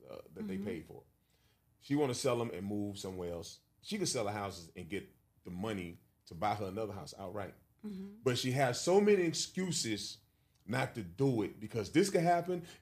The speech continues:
Speaker 1: this could happen. This, that's fear of success. You already done succeed. You don't have no mortgage.
Speaker 2: <laughs> So
Speaker 1: You
Speaker 2: now
Speaker 1: know,
Speaker 2: she
Speaker 1: you know,
Speaker 2: get,
Speaker 1: it's like,
Speaker 2: it's
Speaker 1: you know, some
Speaker 2: only up
Speaker 1: people are
Speaker 2: from here.
Speaker 1: scared to succeed. They
Speaker 2: Mm-hmm.
Speaker 1: scared to jump out and say, "Look, I finna make it." You know what I mean?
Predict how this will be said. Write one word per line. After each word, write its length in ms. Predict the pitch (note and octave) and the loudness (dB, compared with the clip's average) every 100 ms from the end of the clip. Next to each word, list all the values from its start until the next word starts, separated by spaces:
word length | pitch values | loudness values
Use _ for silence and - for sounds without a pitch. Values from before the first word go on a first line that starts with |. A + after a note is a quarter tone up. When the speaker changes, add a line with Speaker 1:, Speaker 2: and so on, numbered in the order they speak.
| - | -4
Speaker 1:
this 180 | D#3+ D#3 | 2 4
could 120 | E3 D3+ | 4 2
happen. 300 | D3+ D3+ C#3+ | 2 2 -2
This, 120 | D3 - _ _ | -2 -8 _ _
that's 440 | C#3 C3+ - - - - | -8 -6 -6 -6 -6 -2
fear 240 | C3 C3 - | 0 0 -2
of 120 | A2 | -10
success. 580 | - E2+ - B2+ G#2+ - | -12 -16 -8 -6 -6 -4
You 140 | B2+ | -4
already 360 | D3 D3+ E3 D3 | -4 -4 -2 -2
done 120 | C3+ | -4
succeed. 340 | A2+ B2+ - D#3+ | -8 -8 -6 -4
You 100 | F3 | -2
don't 200 | F3 F3 | -2 -2
have 140 | F3+ | -2
no 120 | E3+ | -2
mortgage. 500 | D3+ D#3 A2 - - G#3 | 0 0 0 -4 -14 -8
Speaker 2:
<laughs> 0 | |
So 60 | |
Speaker 1:
You 260 | A#3 A3+ A3+ | -4 0 0
Speaker 2:
now 180 | G3+ F#3 | 2 6
Speaker 1:
know, 160 | F#3+ G3 | 8 8
Speaker 2:
she 80 | G3+ | 8
Speaker 1:
you 60 | G3 | 8
know, 100 | F3 | 8
Speaker 2:
get, 40 | |
Speaker 1:
it's 100 | F3 | 8
like, 100 | F3 | 8
Speaker 2:
it's 80 | E3+ | 8
Speaker 1:
you 60 | C4 | 8
know, 20 | |
some 120 | C4+ | 10
Speaker 2:
only 100 | G#3+ | 10
up 160 | - - | 10 10
Speaker 1:
people 120 | E3+ | 10
are 80 | - | 8
Speaker 2:
from 100 | B2+ | 8
here. 60 | D#3 E3 E3 E3 | 8 10 10 8
Speaker 1:
scared 40 | F3 | 4
to 100 | F3 - | 0 0
succeed. 600 | F3 E3+ - F#4 E4 F3 - _ _ - | -2 2 8 8 8 2 -12 _ _ 0
They 140 | G3+ D3+ | 6 6
Speaker 2:
Mm-hmm. 140 | D#3 | 8
Speaker 1:
scared 320 | F3 F3 E3+ | 10 10 8
to 360 | F3+ E3 D#3 D3 | 4 4 4 2
jump 300 | B2+ E3 E3 | 2 2 2
out 140 | D#3 | 2
and 100 | D3 | 2
say, 140 | C#3+ D3 | 4 6
"Look, 300 | D#3+ A#2 - - _ _ _ _ _ _ _ - | 6 4 2 -18 _ _ _ _ _ _ _ -2
I 120 | E3 | -2
finna 300 | - C3+ A2 | 0 -2 -2
make 400 | G#2 A#2 A3 - | -2 2 0 0
it." 280 | - - - _ | -6 -8 -16 _
You 120 | B2+ | -2
know 60 | C3+ | 2
what 80 | D3+ | 4
I 20 | |
mean? 300 | E3 D#3+ D#3 | 4 2 0